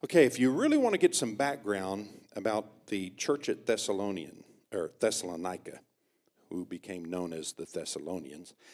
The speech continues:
uh, you go to Acts chapter seventeen.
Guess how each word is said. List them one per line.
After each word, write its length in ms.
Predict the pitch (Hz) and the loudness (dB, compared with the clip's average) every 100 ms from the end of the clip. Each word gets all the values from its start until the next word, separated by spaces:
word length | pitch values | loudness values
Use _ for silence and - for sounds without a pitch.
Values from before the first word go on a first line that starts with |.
| - - _ - | -20 -20 _ -2
uh, 260 | 110 101 85 - _ | 0 0 -4 -14 _
you 140 | 107 | 0
go 140 | 120 175 | 4 4
to 120 | 123 | 2
Acts 240 | 120 - | -2 -4
chapter 320 | - 104 - | -4 -4 -4
seventeen. 640 | - 101 82 - - 80 | -4 -2 -6 -10 -12 -12